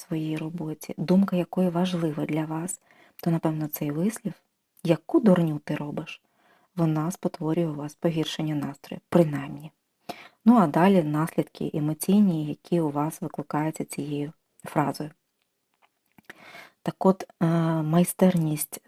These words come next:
токсичного, витонченого токсичного керівника або токсичного лідера, або токсичного власника полягає в тому, що він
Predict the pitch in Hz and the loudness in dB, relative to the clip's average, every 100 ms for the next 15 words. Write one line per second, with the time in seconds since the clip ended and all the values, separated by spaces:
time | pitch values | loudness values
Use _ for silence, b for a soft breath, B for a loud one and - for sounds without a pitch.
0 | - - - 175 - - 151 151 151 147 | -8 -8 0 0 0 -4 -4 -4 -6 -4
1 | 151 - b b _ 156 160 190 - 151 | -6 -12 b b _ 2 8 8 6 -4
2 | 151 - 156 147 - - - 151 - - | -4 -6 -6 -8 -8 -8 -8 -8 -8 -12
3 | - - 151 147 151 226 240 185 185 - | -8 -6 -4 -4 0 2 4 2 -4 -10
4 | - 151 - 147 147 175 214 165 143 - | -8 -8 -6 -6 2 6 6 6 0 -6
5 | - - - 175 - 156 160 202 226 175 | -8 -10 -10 -8 -6 -4 2 2 2 -2
6 | - - 151 160 156 - - 214 233 - | -4 -6 -6 -4 -6 -4 0 4 4 2
7 | B B B B B - - - 165 175 | B B B B B -14 -6 2 4 6
8 | 180 | 4